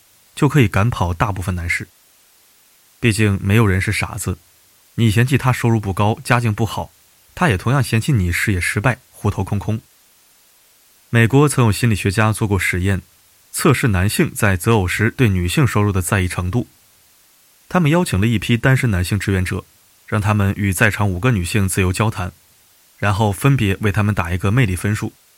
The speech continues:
排名结果是 D 第一，E 第二，B 第三，A 第四，C 第五。两天以后，研究再次进行，受试志愿者不变。只不过在这一轮，研究人员告诉志愿者，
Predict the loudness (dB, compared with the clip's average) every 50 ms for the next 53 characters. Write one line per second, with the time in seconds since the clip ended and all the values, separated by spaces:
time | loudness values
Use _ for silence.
0 | _ _ _ _ _ _ _ _ _ _ _ _ _ -2 0 0 2 0 0 0
1 | -2 -2 0 -2 -2 -2 0 0 0 -2 -2 _ _ -2 -2 -2 -2 -2 _ _
2 | _ -6 -4 -4 -2 -2 -2 -2 -4 -6 _ _ _ _ _ _ -4 -4 -4 -4
3 | -6 _ -4 -2 0 0 0 -2 -4 _ _ _ _ _ _ _ -2 -2 -2 -2
4 | -6 _ _ -4 -4 -2 -2 -2 -2 -2 -4 -8 _ _ _ _ _ 2 2 2
5 | 2 0 -2 -6 -6 -4 -4 -4 -4 -4 -6 _ _ _ -14 -6 -2 -2 -2 -2
6 | -4 -6 -6 -6 -6 -6 -10 -14 _ _ _ _ _ _ _ _ _ _ _ _
7 | _ _ _ _ _ _ _ _ _ _ _ -2 0 0 2 2 0 0 0 0
8 | 0 0 0 0 0 0 0 2 2 0 0 0 0 -2 -2 -2 -4 -4 -4 -4
9 | -4 -4 -6 -6 -10 _ _ _ _ _ _ _ -10 -4 0 2 2 4 4 2
10 | 2 4 4 2 2 2 -2 -4 -4 -4 -2 -2 -2 -4 -4 _ _ _ _ _
11 | _ _ _ _ _ _ _ _ _ _ _ -8 -6 -2 -2 0 2 2 2 2
12 | 0 0 0 2 2 2 2 0 0 -2 -2 -4 -6 _ _ _ _ _ _ -2
13 | 0 2 4 4 4 4 4 4 2 0 0 0 -2 -2 -2 -2 0 0 0 0
14 | -2 -4 -6